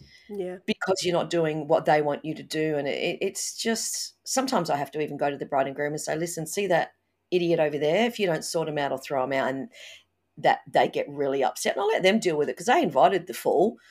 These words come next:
Speaker 2: Um,
Speaker 1: Yeah.
Speaker 2: but, and also
Speaker 1: And it's
Speaker 2: I, I
Speaker 1: sad.
Speaker 2: it is
Speaker 1: And it's,
Speaker 2: sad
Speaker 1: it's
Speaker 2: because
Speaker 1: sad to think that these, the bride and groom want this person to be there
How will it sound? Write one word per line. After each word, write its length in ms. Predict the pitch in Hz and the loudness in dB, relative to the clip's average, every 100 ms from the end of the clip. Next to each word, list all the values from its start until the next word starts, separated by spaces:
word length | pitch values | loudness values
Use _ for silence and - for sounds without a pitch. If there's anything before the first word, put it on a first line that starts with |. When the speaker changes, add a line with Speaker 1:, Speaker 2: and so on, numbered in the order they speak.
| - - _ - | -20 -20 _ -2
Speaker 2:
Um, 320 | 170 165 170 | 2 2 0
Speaker 1:
Yeah. 80 | 208 | 4
Speaker 2:
but, 180 | 208 - _ _ - | 2 2 _ _ -2
and 140 | 202 208 | 0 2
also 280 | 214 - | 0 2
Speaker 1:
And 100 | 196 | 4
it's 100 | 196 | 4
Speaker 2:
I, 220 | 185 196 196 277 330 | 4 4 2 0 4
I 180 | 403 285 | 4 4
Speaker 1:
sad. 220 | 190 - _ _ _ _ _ - | -4 -12 _ _ _ _ _ 2
Speaker 2:
it 140 | 302 | 4
is 160 | 339 240 | 6 4
Speaker 1:
And 100 | 269 | 2
it's, 80 | - | 6
Speaker 2:
sad 520 | 262 202 175 131 - _ _ | 8 10 8 6 0 _ _
Speaker 1:
it's 220 | 294 269 - | 0 0 2
Speaker 2:
because 60 | |
Speaker 1:
sad 320 | 285 311 349 | 2 2 -2
to 140 | - 311 | -4 -8
think 480 | - 262 254 - - | -4 -4 -4 -6 -6
that 280 | 240 - _ _ _ - | -6 -6 _ _ _ -4
these, 280 | 254 359 - _ _ - | -2 -2 -6 _ _ -8
the 60 | 233 | 0
bride 260 | 254 277 | 0 2
and 120 | 294 | -2
groom 400 | 240 214 214 208 196 | -4 -2 -2 -2 0
want 320 | 202 202 - | 0 0 -4
this 180 | 214 - | -8 -8
person 480 | 233 214 - 202 196 | -8 -8 -4 -4 -4
to 120 | 185 | -6
be 180 | 190 185 | -4 -4
there 380 | 175 185 175 | -4 -4 -8